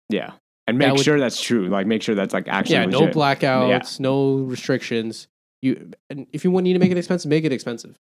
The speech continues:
Speaker 1: Mm-hmm.
Speaker 2: I'd pay a hundred dollars a year
Speaker 1: To
Speaker 2: or
Speaker 1: know for sure that
Speaker 2: that
Speaker 1: you're
Speaker 2: I can
Speaker 1: getting
Speaker 2: watch any game I want.
Speaker 1: Yeah. Yeah. I
Speaker 2: Why does that not exist? Like,
Speaker 1: Yeah.
Speaker 2: you are behind the times, N H L.
Speaker 1: Yeah.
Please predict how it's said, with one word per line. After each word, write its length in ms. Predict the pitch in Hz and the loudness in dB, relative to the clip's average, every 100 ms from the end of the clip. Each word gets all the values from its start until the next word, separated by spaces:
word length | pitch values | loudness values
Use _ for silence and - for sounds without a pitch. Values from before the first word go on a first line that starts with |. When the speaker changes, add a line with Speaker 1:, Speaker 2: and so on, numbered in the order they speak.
| - | -8
Speaker 1:
Mm-hmm. 200 | 117 98 90 - | -4 -4 -4 -2
Speaker 2:
I'd 220 | 160 160 | -2 0
pay 180 | 135 117 | -2 -2
a 60 | |
hundred 220 | 113 113 | -4 -4
dollars 260 | 107 107 101 | -4 -4 -6
a 60 | 104 | -10
year 280 | 98 98 - _ - | -10 -12 -16 _ 0
Speaker 1:
To 60 | |
Speaker 2:
or 60 | 123 | 2
Speaker 1:
know 200 | 127 117 | 2 2
for 160 | 123 | -2
sure 360 | 98 - 117 104 | -2 -2 0 0
that 200 | 95 95 | 0 0
Speaker 2:
that 80 | 101 | 0
Speaker 1:
you're 60 | 98 | 0
Speaker 2:
I 60 | |
can 40 | - | 2
Speaker 1:
getting 120 | 135 | 2
Speaker 2:
watch 220 | 120 117 | 2 0
any 180 | 135 139 | -2 0
game 200 | 135 123 | 2 0
I 80 | 117 | -2
want. 240 | 101 98 - - | -4 -8 -10 -4
Speaker 1:
Yeah. 220 | 95 - - _ - - - _ _ - | -4 -4 -16 _ -10 -10 -14 _ _ -8
Yeah. 240 | - 78 - | -6 -6 -4
I 140 | 110 | -2
Speaker 2:
Why 160 | 123 135 | 0 -2
does 140 | 131 | -2
that 140 | 127 | -6
not 160 | 107 113 | -6 -8
exist? 520 | 101 101 104 95 - - | -8 -10 -10 -10 -14 -6
Like, 100 | 131 | -4
Speaker 1:
Yeah. 260 | 110 90 90 | -2 -4 -2
Speaker 2:
you 120 | 139 | 0
are 80 | 135 | 0
behind 400 | 135 135 147 143 | 0 0 2 0
the 40 | |
times, 360 | 131 113 98 110 | -2 -4 -6 -10
N 100 | 104 | -10
H 140 | 101 | -8
L. 140 | 107 113 | -8 -4
Speaker 1:
Yeah. 220 | 107 90 | -2 -4